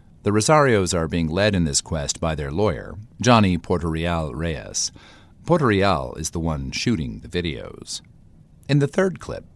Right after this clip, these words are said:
the quartet is ushered into a separate area off the lobby. They walk toward an antique trunk that's on display.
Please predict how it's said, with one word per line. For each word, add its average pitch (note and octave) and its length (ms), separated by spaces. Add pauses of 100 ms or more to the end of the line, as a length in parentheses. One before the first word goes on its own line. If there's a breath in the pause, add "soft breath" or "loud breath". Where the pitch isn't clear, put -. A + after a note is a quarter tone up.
the F2+ 80
quartet A#2 480
is F#2+ 160
ushered A#2 340
into F#2+ 240
a E2+ 60
separate - 380
area B1+ 320
off - 260
the - 80
lobby. D#2 480 (480 soft breath)
They A#2 140
walk B2 280
toward G#2+ 280
an F#2+ 140
antique F#2+ 400
trunk - 400
that's - 180
on B2+ 160
display. E2+ 460